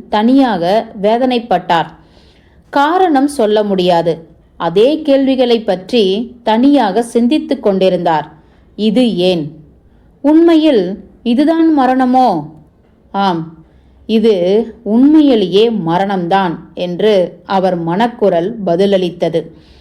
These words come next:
இந்த துன்பம் எதற்காக? இதற்கு எந்த காரணமும் கிடையாது என்று மனக்குரல் பதிலளித்தது. இதற்கு மேல்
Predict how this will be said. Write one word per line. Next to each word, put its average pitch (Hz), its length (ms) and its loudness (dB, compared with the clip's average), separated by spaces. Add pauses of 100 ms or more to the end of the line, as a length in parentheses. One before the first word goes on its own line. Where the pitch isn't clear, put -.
(520)
இந்த 320 420 0
துன்பம் 370 460 0
எதற்காக? 180 720 -2 (1040)
இதற்கு 302 460 0 (400)
எந்த 254 420 0
காரணமும் 220 680 0
கிடையாது 214 640 2 (140)
என்று 185 380 0 (400)
மனக்குரல் 196 680 -2 (200)
பதிலளித்தது. 175 720 -2 (1080)
இதற்கு 320 440 0
மேல் 269 300 0